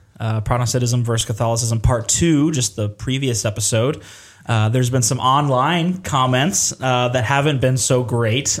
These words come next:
uh, about, uh, about our stuff. But hey, thanks for listening.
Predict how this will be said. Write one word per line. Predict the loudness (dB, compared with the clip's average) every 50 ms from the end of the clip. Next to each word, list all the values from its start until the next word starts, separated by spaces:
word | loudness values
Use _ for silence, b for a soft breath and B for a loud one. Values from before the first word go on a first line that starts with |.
| -2
uh, | 2 2 4 4 4 4 4 2 2 0 0 0
about, | 0 2 2 2 2 2 4 4 2 0 0 -2 -6 -6 B B B B B B B B -4
uh, | -2 0 2 2 2 2 0 0
about | 0 0 0 2 2 2 2
our | 0 0
stuff. | 0 0 0 0 0 0 -2 -2 0
But | 0 0 2
hey, | 2 2 2 2
thanks | 2 0 0 0 2
for | 2 2
listening. | 2 2 2 2 2 2 2 0 -2 -4